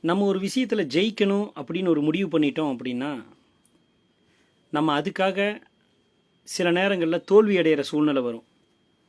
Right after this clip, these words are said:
அந்த தோல்வி அடையும் போது காரணங்களை நம்ம தேடிட்டு இருக்கக்கூடாது.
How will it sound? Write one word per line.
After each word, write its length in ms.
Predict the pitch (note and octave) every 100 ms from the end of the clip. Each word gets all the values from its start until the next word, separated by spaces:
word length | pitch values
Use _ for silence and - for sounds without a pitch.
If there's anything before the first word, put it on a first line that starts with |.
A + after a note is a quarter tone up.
| _
அந்த 160 | C3+ -
தோல்வி 400 | G#3 A#3+ A3 G3
அடையும் 280 | F3 E3+
போது 260 | C#3+ C3+ D#3 F#3+ - _ _ _ _
காரணங்களை 760 | F3 F3 A3+ A#3+ G#3 F#3+ G3 A3 B3+ _ _ _ -
நம்ம 140 | E3
தேடிட்டு 420 | E3 F#3 F#3 E3 D3+
இருக்கக்கூடாது. 460 | B2+ A#2+ G2 E2